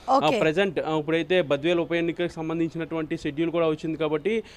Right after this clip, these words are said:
Speaker 1: బీజేపీతో కలిసి వెళ్లే అంశానికి సంబంధించి కూడా పార్టీ నేతలతో, ఆ, పవన్ కళ్యాణ్ చర్చించబోతున్నారు. ఎవరు అభ్యర్థి ఉండబోతున్నారు అనే దానిపైన కూడా బీజేపీ నేతలతో సమన్వయ కమిటీ సమావేశం నిర్వహించిన తర్వాత దానికి సంబంధించి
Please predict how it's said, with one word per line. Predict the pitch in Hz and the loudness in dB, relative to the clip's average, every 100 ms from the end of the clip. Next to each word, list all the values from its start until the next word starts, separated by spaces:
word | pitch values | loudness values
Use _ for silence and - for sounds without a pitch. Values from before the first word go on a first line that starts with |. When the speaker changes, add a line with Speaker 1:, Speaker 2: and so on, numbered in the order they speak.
| - | -8
Speaker 1:
బీజేపీతో | 131 151 180 185 185 | -4 2 2 2 0
కలిసి | 180 165 - 185 | 2 0 0 0
వెళ్లే | 170 160 | 2 2
అంశానికి | 170 165 170 170 160 | 2 0 -2 -4 -4
సంబంధించి | 165 165 165 160 165 | -4 -2 -2 -4 -4
కూడా | 165 | -4
పార్టీ | 160 156 147 | 0 0 0
నేతలతో, | 156 160 156 151 165 135 - - - | -2 -4 -6 -2 0 0 -4 -14 -6
ఆ, | 143 | -2
పవన్ | 156 156 160 | 2 2 2
కళ్యాణ్ | 165 156 160 | -2 -2 -4
చర్చించబోతున్నారు. | 147 156 147 156 147 165 185 | -6 -8 -6 -4 -2 -2 2
ఎవరు | 160 160 | 2 4
అభ్యర్థి | 165 147 165 147 | 2 0 -2 -2
ఉండబోతున్నారు | 165 156 151 160 160 160 | -2 0 -2 -4 -2 -2
అనే | 160 160 | -2 0
దానిపైన | 160 147 160 | 0 0 -4
కూడా | 156 170 | -2 -4
బీజేపీ | 156 156 156 143 165 139 - - | -2 -2 -2 0 0 0 -6 -8
నేతలతో | 143 156 180 165 | -2 0 0 -4
సమన్వయ | 175 160 151 170 170 | -4 -2 0 0 0
కమిటీ | 170 156 165 | 0 0 -2
సమావేశం | 165 160 160 160 165 | -4 -4 -4 -4 -4
నిర్వహించిన | 151 160 165 160 165 160 | -2 -2 -2 -2 -2 0
తర్వాత | 160 | 0
దానికి | 156 151 151 | -2 -4 -4
సంబంధించి | 160 151 160 156 160 165 | -4 -4 -2 -2 -2 -2